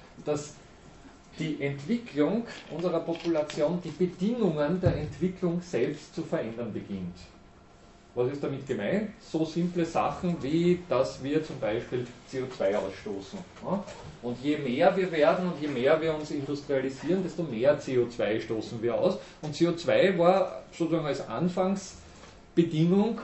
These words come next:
unserer eigenen Evolution nicht in dem Ausmaß vorhanden. Ja? Also da, wir haben uns ursprünglich einmal auf eine Welt adaptiert oder eingestellt, die mit weitaus weniger C O zwei, äh,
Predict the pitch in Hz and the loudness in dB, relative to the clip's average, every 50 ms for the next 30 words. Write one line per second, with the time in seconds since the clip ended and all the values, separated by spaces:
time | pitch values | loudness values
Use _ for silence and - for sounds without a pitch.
0 | 165 - 131 156 185 185 190 185 180 185 - 127 135 151 170 170 175 175 165 147 | -8 -6 -2 -2 2 4 4 6 6 6 6 6 4 2 2 2 0 0 0 0
1 | 143 175 180 175 - - 202 196 196 185 160 139 139 139 139 135 127 123 120 113 | 0 0 -2 -2 0 0 0 2 2 2 2 2 2 2 0 -6 -4 -2 -2 -2
2 | 113 107 98 101 101 - 120 98 95 95 - - 120 104 110 107 92 92 92 92 | -2 -2 -2 -4 -4 -4 -4 -2 -2 -2 -4 -4 -4 -2 -2 -2 -4 -6 -8 -10
3 | - 90 90 - - - - - - - 165 214 220 - - - - 123 127 156 | -12 -16 -18 -18 -20 -20 -20 -20 -10 -8 -8 -8 -8 -10 -16 -10 -8 -2 0 0
4 | 160 160 - - - - - - 120 127 143 - - 139 139 165 165 180 180 170 | 0 0 -2 -8 -16 -16 -2 0 2 2 2 2 0 2 2 2 4 4 0 -2
5 | - - 165 190 240 214 - - 190 180 185 190 - 180 175 175 170 165 156 - | -2 -2 0 2 2 2 2 2 0 0 0 0 0 0 0 2 2 2 0 0
6 | 160 151 147 - 127 - 151 180 180 - - - - - 127 151 147 - - - | -2 -4 -2 -2 0 0 2 0 0 -2 -8 -16 -10 -8 -6 -4 -4 -6 -6 -8
7 | 123 123 170 202 175 151 143 131 123 120 - - 131 147 175 190 185 - - 135 | -6 -2 0 0 0 0 0 -2 -2 -4 -6 -8 -6 -2 0 0 0 0 -2 -2
8 | 160 175 165 - - - - - - - - - - 156 160 170 170 170 165 - | -2 -2 -2 -4 -12 -18 -20 -20 -20 -20 -20 -6 2 4 6 6 6 4 4 0
9 | - 160 160 151 - 110 113 143 143 143 - 120 120 127 131 120 123 117 117 - | -2 -2 -2 0 2 2 2 2 0 0 0 0 0 0 0 2 2 0 0 0
10 | - 131 113 - - - 107 110 113 | -2 -4 -4 -4 -2 -2 0 0 0